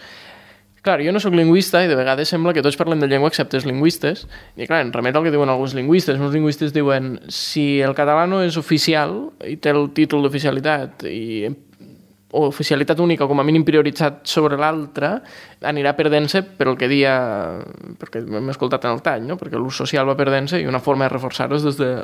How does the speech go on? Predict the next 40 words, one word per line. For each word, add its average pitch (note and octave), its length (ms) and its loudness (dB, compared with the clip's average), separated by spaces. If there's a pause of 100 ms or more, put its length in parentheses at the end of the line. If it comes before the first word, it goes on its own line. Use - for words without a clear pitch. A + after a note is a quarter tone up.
la C3 220 -6
pròpia B2+ 400 -4 (180)
administració. C3+ 840 -4 (760)
També C#3+ 240 0
és D#3 80 2
cert D#3+ 300 -2
que D#3 100 0
el, C3+ 60 -2 (100)
el - 80 -14
català C3 300 -2
està C3+ 180 -4
viu, A#2+ 220 -6 (260)
no B2+ 80 -14
està - 160 -10
mort, - 460 -6 (100)
i, A2 400 -8 (320)
i A#2 120 -12
per - 120 -12
molt B2+ 160 -10
que C3+ 80 -4
no C3 80 -6
sigui C3 140 -4
oficial, C3+ 420 -4
la C3+ 80 -4
gent A#2 460 -8
continuarà C3 480 -6
parlant-lo, C3+ 480 -4 (140)
probablement B2+ 500 -2
amb C#3 160 -4
més - 160 -8 (100)
dificultats. C#3+ 640 -4
No D#3+ 80 -2
sé, D3 220 0
se-, D#3 180 0
sempre G#3 240 2
m'ha G3+ 120 4
generat D#3+ 360 2
el D3 80 0
debat, C#3 240 4
no?, C#3 160 -2